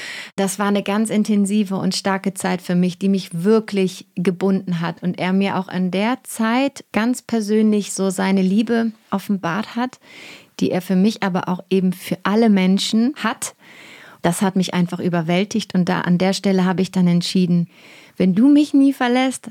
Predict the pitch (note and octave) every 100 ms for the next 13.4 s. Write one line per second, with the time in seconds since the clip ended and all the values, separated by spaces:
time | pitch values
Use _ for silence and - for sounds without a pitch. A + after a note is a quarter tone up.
0 | - F3+ F#3 F3 - - F3+ F3+ F3+ E3+
1 | F3 E3 E3 - D#3+ E3+ E3+ - F#3+ -
2 | - - - - _ F#3 F#3 F3 - E3+
3 | F3+ - F3+ E3+ E3 - F#3+ - F3 E3
4 | F3 - F3 F3+ F3+ - E3+ F3+ - G#3+
5 | - - G#3+ A3 A3 G#3 G3+ - G3 G#3
6 | - - F#3 F#3+ F#3+ F#3+ F#3 - F3 -
7 | A3+ G#3+ - F#3+ F#3 F3+ F#3 F3+ F3+ G3
8 | - G#3 A3 A3 A3+ G3 F#3+ G3+ F#3+ -
9 | A#3 A3 G#3+ G#3 G3 G3 F3+ G3 G3+ F#3+
10 | F3+ F3+ - F#3 F3+ - - E3+ F3 F3
11 | F#3+ F#3+ F#3 E3+ F3+ F3+ F3+ F3+ - F#3
12 | E3+ E3+ E3+ - F3+ E3+ E3 E3 - F#3
13 | F#3 G3+ G#3+